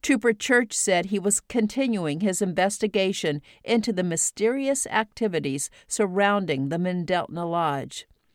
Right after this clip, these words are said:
He said the investigation was already nearly two years old,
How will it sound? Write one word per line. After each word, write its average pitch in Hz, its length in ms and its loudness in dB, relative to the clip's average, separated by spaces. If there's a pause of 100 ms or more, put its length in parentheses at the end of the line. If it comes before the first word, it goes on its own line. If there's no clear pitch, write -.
(380)
He 240 120 0
said 285 240 6
the 302 100 -2
investigation 208 840 0
was 156 160 -4
already 175 680 2
nearly 180 380 -2
two 185 240 -4
years 156 340 -4
old, 180 460 -2